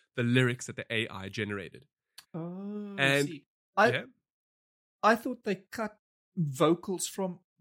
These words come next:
Speaker 2: the thirty tracks up into bits and then
Speaker 1: You see,
Speaker 2: pasted it to
Speaker 1: I,
Speaker 2: sound
Speaker 1: I think
Speaker 2: good.
Speaker 1: that would have been even more impressive. But,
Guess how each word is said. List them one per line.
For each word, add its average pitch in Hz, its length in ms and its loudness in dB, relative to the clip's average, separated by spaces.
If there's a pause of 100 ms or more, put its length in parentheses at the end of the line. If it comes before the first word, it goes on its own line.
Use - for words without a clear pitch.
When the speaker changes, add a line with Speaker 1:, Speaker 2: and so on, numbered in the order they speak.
Speaker 2:
the 170 100 0
thirty 160 260 -2
tracks - 420 -8
up 170 260 -4
into 156 220 -6
bits 151 580 -6
and 139 180 -2
then 131 240 -10
Speaker 1:
You 170 60 -2
see, 165 160 2
Speaker 2:
pasted 143 260 -2
it 131 140 -14
to 156 60 -6
Speaker 1:
I, - 20 -8
Speaker 2:
sound 170 240 2
Speaker 1:
I 214 100 2
think 208 220 -6
Speaker 2:
good. 120 240 -10
Speaker 1:
that 131 140 0
would 160 100 0
have 165 40 -8
been 160 100 0
even 123 160 0
more 104 200 -2
impressive. 160 520 -6 (360)
But, 131 200 -4